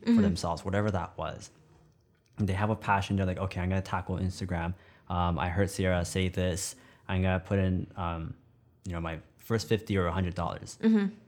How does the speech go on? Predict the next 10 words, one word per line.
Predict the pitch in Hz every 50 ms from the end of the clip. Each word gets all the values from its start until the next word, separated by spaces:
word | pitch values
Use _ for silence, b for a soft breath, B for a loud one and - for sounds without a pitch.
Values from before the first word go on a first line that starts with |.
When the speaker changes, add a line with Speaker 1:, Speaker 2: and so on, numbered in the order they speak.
| _ _ _ _ _ -
Speaker 1:
But | 110 92
then | - 107 104 101 98 92 -
you | 117 110
know | 113 113 113 113
that | 107 101 95 90 - - -
that | - 95 90
first | - - 104 90 -
hundred | - 107 98 92 85
dollars | 87 87 90 90 87 85 82 - - - - - - - -
isn't | 113 101 107 113 -